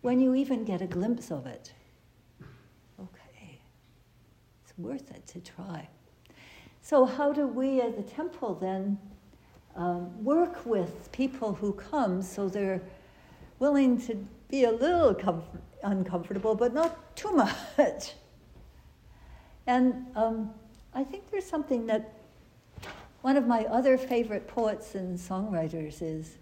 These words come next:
said. These are lines, "A good, good Canadian person, ring the bells that still can ring. Forget your perfect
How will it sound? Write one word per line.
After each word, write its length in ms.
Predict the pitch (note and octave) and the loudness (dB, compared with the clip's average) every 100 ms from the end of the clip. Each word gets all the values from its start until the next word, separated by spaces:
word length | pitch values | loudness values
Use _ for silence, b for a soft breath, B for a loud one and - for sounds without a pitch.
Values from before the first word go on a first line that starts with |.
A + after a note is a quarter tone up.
| b b | b b
said. 380 | - G3 D3 - - - - | -8 -4 -4 -6 -18 -20 -18
These 280 | G#3 A#3 G#3+ | -10 -8 -6
are 140 | A3 F#3 | -6 -4
lines, 600 | F3 E3+ E3+ F3 - - b b b b - - - - - - - | -4 -4 -6 -8 -10 -20 b b b b -20 -20 -20 -20 -20 -20 -18
"A 80 | A3 | -12
good, 220 | D4+ D#4 - - | -10 -10 -14 -8
good 220 | - C#4+ - | -6 -6 -6
Canadian 640 | C#4 B3 A#3+ A#3+ A3+ G#3 | -4 -4 -4 -6 -6 -8
person, 480 | - F#3+ - F3 - - - - - - - b b b b b | -8 -10 -10 -14 -16 -20 -20 -20 -20 -20 -20 b b b b b
ring 360 | F#3+ A3 C4+ E4 | 0 4 6 6
the 80 | E4 | 4
bells 680 | - G3+ G3 G#3 B3+ C#4 - | 4 4 4 4 0 -4 -8
that 180 | E3+ D#3+ | -8 -8
still 400 | - - F3+ G3+ | -12 -4 -2 -2
can 340 | - A3+ G#3+ | -4 -8 -6
ring. 380 | F#3+ E3 C#3 C#3+ - - - _ _ b b b b b b | -4 -4 -6 -10 -16 -20 -20 _ _ b b b b b b
Forget 680 | - A#3+ G#3 C#4 E4 - - | -2 -2 4 6 4 2 -8
your 380 | A3+ A#3 G#3+ G3+ | -2 0 0 -4
perfect 880 | - - D4+ D4 - D#3 - - | -6 -6 -2 -2 -6 -12 -12 -16